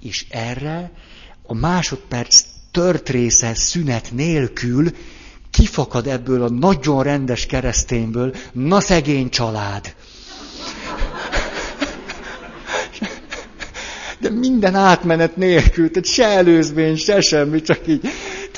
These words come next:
Így me-, megáll a levegő, így mi-, mint kedves apácára mindenki néz,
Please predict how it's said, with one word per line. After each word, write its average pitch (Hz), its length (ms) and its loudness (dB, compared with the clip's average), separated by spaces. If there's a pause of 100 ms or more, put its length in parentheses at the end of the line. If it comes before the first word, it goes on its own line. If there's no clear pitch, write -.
Így 170 140 0
me-, 202 240 0
megáll 160 360 2
a 123 60 2
levegő, 170 520 2
így 175 120 0
mi-, 202 160 2 (2250)
mint 240 240 2 (300)
kedves 175 400 6
apácára 165 640 4
mindenki 156 460 2
néz, 170 560 2